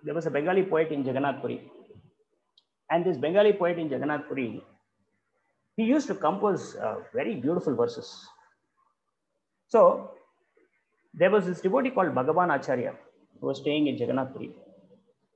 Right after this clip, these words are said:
And he knew this Bengali poet. So this Bengali poet, one day, he came and he presented a very nice poem to Bhagavan Acharya. This poem was composed in glorification of Lord Jagannath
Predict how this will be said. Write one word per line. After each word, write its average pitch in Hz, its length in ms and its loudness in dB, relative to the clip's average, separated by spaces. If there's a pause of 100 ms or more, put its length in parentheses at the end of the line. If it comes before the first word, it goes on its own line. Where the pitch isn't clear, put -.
And 196 160 0
he 220 120 0
knew 214 180 0
this 208 160 -2
Bengali 139 320 0
poet. - 280 -8
So 165 80 -4
this 160 140 -4
Bengali 185 320 -2
poet, 156 260 -2
one 139 180 0
day, 139 220 -2 (1000)
he 160 200 -4
came 170 280 4
and 143 80 2
he 135 80 0
presented 190 480 0
a 156 60 6
very 160 200 2
nice 175 280 2
poem 165 480 4
to 175 200 0 (500)
Bhagavan 120 380 2
Acharya. 113 280 -8 (1000)
This 190 200 0
poem 240 460 2
was 202 280 -2
composed 165 640 0 (1200)
in 156 220 0
glorification 180 760 0
of 143 160 0
Lord 135 240 -2
Jagannath 139 440 0